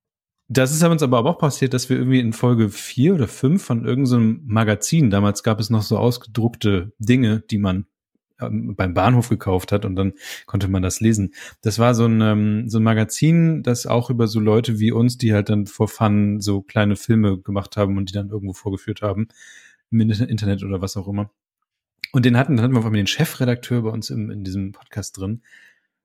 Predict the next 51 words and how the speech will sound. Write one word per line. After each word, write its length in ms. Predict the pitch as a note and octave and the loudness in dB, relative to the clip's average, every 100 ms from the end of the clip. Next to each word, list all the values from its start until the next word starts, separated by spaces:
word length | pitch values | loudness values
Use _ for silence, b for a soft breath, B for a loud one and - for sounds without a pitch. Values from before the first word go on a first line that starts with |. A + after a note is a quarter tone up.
| _ _ | _ _
Und 140 | A#2 | 2
ja, 180 | A2+ D3+ | 4 4
es 140 | A#2+ - | 2 2
war 120 | A2+ | 2
halt 140 | A#2 | 2
eine, 220 | B2 A2 A2+ | 2 2 2
irgendwie 260 | B2+ A2+ | 2 2
eine 140 | A#2 A2 | 2 2
kleine 280 | B2 A#2 | 2 2
Szene 380 | A2 - B2+ C#3 | 2 2 2 2
und 260 | A#2 A2+ A2 | 0 -4 -2
kleine 240 | A#2+ A2 | 0 0
Zeit. 300 | G#2 A#2 B2 | 0 0 0
Es 100 | C3 | 0
gab 180 | - B2 | -4 -2
damals 320 | A#2 A2+ A2 B2 | 0 0 -2 -4
nur 80 | |
irgendwie 180 | A#2 A2 | -4 -2
so 120 | G#2+ | -2
ein 80 | G#2+ | -2
iTunes, 680 | A2 A#2 - E3 F3+ - - | -2 -4 0 2 2 -2 -10
wo 200 | B2 C3+ | -2 2
man 180 | C3 C3 | 2 2
irgendwie 260 | A#2+ B2 A#2+ | 2 4 2
Musik, 460 | B2 B2 B2+ - | 2 2 2 0
äh, 140 | A#2 G#2+ - _ | -2 -2 -8 _
Podcast 420 | - A#2+ C3 - | -8 -4 -6 -4
reintun 300 | A2+ A#2+ B2 | -4 -4 -6
kann 180 | B2 B2 | -2 0
und 80 | A2+ | 2
dann 140 | A2+ | 4
war 100 | C3+ | 4
es 100 | E3 | 2
das 140 | G#2 - | -4 -4
halt 120 | G2 | -4
irgendwie. 320 | G2 G2+ A2+ B B B B - | -4 -4 -6 B B B B -2
Und 100 | A2 | 0
nach, 160 | A2+ | 2
glaub 140 | - G2+ | 2 0
ich, 140 | - | 0
zehn 200 | - G2+ | -2 -2
Folgen 280 | - G#2 G2+ | 0 0 2
oder 100 | G2+ | 0
sowas 300 | F2+ G2+ G2 | -2 -4 -4
waren 100 | G2+ | -2
wir 60 | G2+ | -2
dann 140 | F#2+ G2+ | -4 -6
auch 100 | - | -8
schon 160 | G#2 | -6
wieder 160 | F#2+ F#2+ | -4 -2
weg. 220 | G#2+ | -4